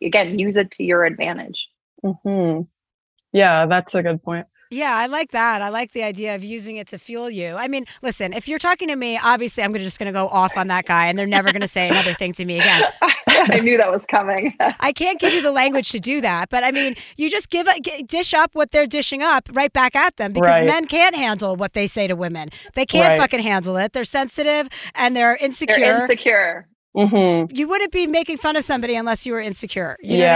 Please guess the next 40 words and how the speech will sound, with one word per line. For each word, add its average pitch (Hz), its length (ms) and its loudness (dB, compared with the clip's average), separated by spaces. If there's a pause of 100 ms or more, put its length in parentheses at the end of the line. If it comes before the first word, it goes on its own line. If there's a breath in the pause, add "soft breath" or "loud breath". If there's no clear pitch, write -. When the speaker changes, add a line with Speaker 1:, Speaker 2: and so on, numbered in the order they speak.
Speaker 3:
I 160 60 6
Speaker 2:
Yeah. 156 60 2 (120)
Speaker 3:
mean? 311 80 -6 (360 loud breath)
Especially 381 480 0 (120)
when 277 180 -4
you 294 100 -2
haven't 294 280 -2
done 294 160 4
anything 320 320 0
to 269 100 -4
deserve 262 280 -2 (140)
that. 180 360 -6 (160)
You're 269 160 -6
golfing. 202 580 2
Speaker 2:
Mm-hmm. 160 100 -16 (600)
I 190 100 2
know. 190 140 2
I 180 80 4
feel 233 160 2
like 233 320 0 (460 soft breath)
by 185 200 2
me 190 220 2
not 175 280 2
saying 175 280 0
anything, 208 380 -2
it 170 100 -2
almost 170 300 -4
compromises 170 640 -4
my 160 200 -2
comfort 220 640 -4
just 190 300 -6
Speaker 3:
Mm-hmm. 220 80 -6
Speaker 2:
to 165 400 0
almost 165 360 -2
protect 165 360 -6
theirs, 151 340 0
which, - 400 -6
which 170 180 0
I 156 100 2
hate. 170 360 2